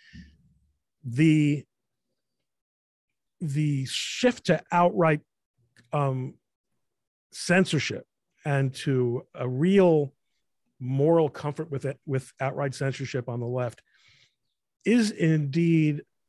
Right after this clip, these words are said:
uh, probably attributable to the fact that they're losing, they're losing the argument on important fronts.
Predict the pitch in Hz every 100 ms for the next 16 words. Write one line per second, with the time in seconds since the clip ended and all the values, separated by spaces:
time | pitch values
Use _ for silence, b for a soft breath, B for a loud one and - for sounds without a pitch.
0 | _ _ _ _ _ 226 _ _ _ _
1 | _ 156 143 _ _ - 202 240 302 160
2 | 139 143 127 123 131 120 135 127 127 147
3 | 139 127 139 131 127 127 135 165 185 165
4 | 160 139 127 127 - _ _ _ _ _
5 | _ _ _ _ _ _ _ _ _ _
6 | _ _ _ 156 175 214 254 190 180 160
7 | 143 151 156 170 143 127 127 127 123 147
8 | 139 131 - 156 - - -